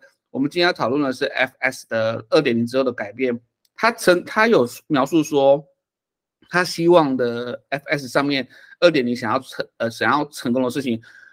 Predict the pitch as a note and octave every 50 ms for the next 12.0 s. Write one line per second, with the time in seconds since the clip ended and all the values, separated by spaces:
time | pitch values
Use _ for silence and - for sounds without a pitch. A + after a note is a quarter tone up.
0 | _ _ _ - - E3 F3+ F3 D3+ C3+ - - C3 C3 C3 C#3 E3 F3+ E3+ D#3
1 | B2+ F#3 F3 D#3+ E3 - - A#2 A2+ A#2 A#2 A#2 A#2 A#2+ A#2+ - - - B2 C3
2 | D3+ D#3+ D#3+ - C3 A#2+ A2+ A#2 D3+ C#3+ C3 B2+ B2+ C3+ C3 B2+ B2 A#2+ A#2+ D#3
3 | E3+ D#3+ C#3+ C3+ B2+ A#2+ - - D#3+ D#3+ - - C#3+ C#3 C#3+ D3+ D#3 D3+ - C3
4 | G#2+ G#2 G#2+ C3+ B2 A#2+ A#2+ G2+ G#2+ A#2 - A#2 G#2+ B2+ F#3 A3+ A3+ - _ -
5 | G#3+ G#3 G#3+ - G#3+ G#3+ G#3 G#3+ F#3+ D#3+ D#3 F3+ F3+ F3+ - D3 B2+ A#2 A2+ -
6 | _ _ _ _ - - - F3+ F3+ E3+ F3 E3+ E3 E3 D3+ C3 A#2+ A#2 C#3+ C#3
7 | C#3+ D#3+ C#3 A#2+ B2 C3+ C#3+ C3+ C3+ - - _ _ _ - G#3 G#3+ G3+ F#3 -
8 | _ - D#3+ D#3 - - E3 D#3 - - - F3+ E3 C#3+ B2 A#2 A2+ A#2 A#2+ A#2
9 | A#2 _ _ _ _ - A#3+ B3 B3 - _ _ - A3+ G#3+ F#3 F3+ - A3 F#3+
10 | D3 A#2 A2 A#2+ - - G#2+ G#2 - - D3 B2+ A#2+ A#2 G#2+ - A2+ B2 B2+ D#3
11 | D3+ C#3+ D3+ D#3 D3 A#2+ A#2 A2+ G#2 G#2 A2 A#2+ - A2 A2 - - - -